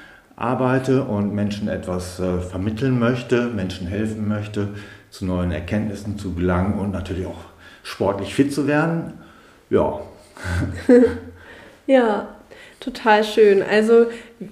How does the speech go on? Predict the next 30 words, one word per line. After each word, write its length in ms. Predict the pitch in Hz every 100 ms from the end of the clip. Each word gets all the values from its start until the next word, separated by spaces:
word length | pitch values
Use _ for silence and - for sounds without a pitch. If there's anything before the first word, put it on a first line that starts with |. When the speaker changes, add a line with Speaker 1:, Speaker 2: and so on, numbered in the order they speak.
| -
Speaker 2:
für 380 | - 254 247
alle 300 | - 247 262
Zuhörer 460 | 254 294 294 285 269
da 120 | 254
draußen 420 | 220 226 254 262
zum 200 | 254 247
Verständnis, 840 | 240 233 - 254 262 - 208 233 -
wir 120 | 233
sind 380 | 220 254 254 262
da 100 | 233
drauf 340 | 226 226 226
gekommen, 520 | 226 220 233 254 269
dass 220 | 233 220 220
ich, 260 | 220 214
äh, 280 | 208 208 214 214 - - - 208
meinen 260 | 208 208
Vater 500 | 208 233 269 269 233
hier 280 | 233 185 -
einlade 560 | 170 220 262 285 302 294
in 100 | 269
den 140 | 269
Podcast, 800 | 269 254 262 - 240 240 233 208
weil 220 | 208 208
wir 260 | 220 214 214 - - -
über 280 | 240 247 233
den 160 | 220
Podcast 680 | 220 226 220 - 214 208 -
gesprochen 680 | 208 - - 196 - 330 320
haben 400 | 302 302 294 294
und, 360 | 214 220 220